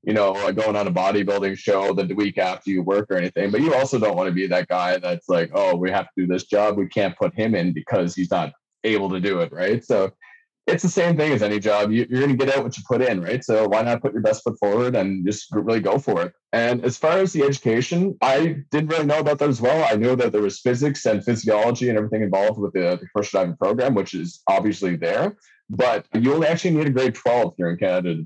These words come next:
to go to your commercial diving site, same as any other trade. So we were in there during our physics, like, I was tutoring the physics to, like, a couple of guys in the class, and some of them just had their basic math to get into the course,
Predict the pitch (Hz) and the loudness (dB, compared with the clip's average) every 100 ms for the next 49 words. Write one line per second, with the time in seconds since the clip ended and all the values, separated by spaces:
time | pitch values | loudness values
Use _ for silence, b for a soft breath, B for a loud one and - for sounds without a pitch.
0 | - 104 92 90 90 - 98 95 92 - | -4 -2 0 0 -2 -4 -2 -2 -4 -4
1 | 101 98 95 107 139 151 180 - - 113 | -6 -2 0 0 0 0 -2 -6 -4 -2
2 | 98 98 98 101 110 139 165 - _ _ | -2 -4 -4 -2 -2 0 -2 -4 _ _
3 | _ _ _ - - - 120 113 127 127 | _ _ _ -20 -10 0 2 4 4 4
4 | 127 117 131 127 98 87 123 113 104 120 | 2 2 2 0 -2 0 0 2 0 0
5 | 117 104 - - 98 98 104 - 107 107 | 0 -2 -2 -4 0 0 0 -2 -2 0
6 | 104 95 101 101 110 - 104 98 92 87 | 0 -2 -2 -2 -2 0 0 2 0 -2
7 | 104 104 98 98 98 95 98 87 - - | -2 0 2 0 -2 -4 -2 0 -2 -4
8 | _ b b b - 110 104 - 113 123 | _ b b b -4 -2 -2 0 0 2
9 | 120 98 107 110 107 101 87 98 104 107 | 2 0 0 0 0 0 0 -2 0 -2
10 | 90 90 95 90 85 _ - _ - 90 | -2 -2 0 -2 -6 _ -20 _ -4 -2
11 | 104 101 98 95 92 101 98 85 - | 0 0 -2 -6 -4 -2 -2 -4 -12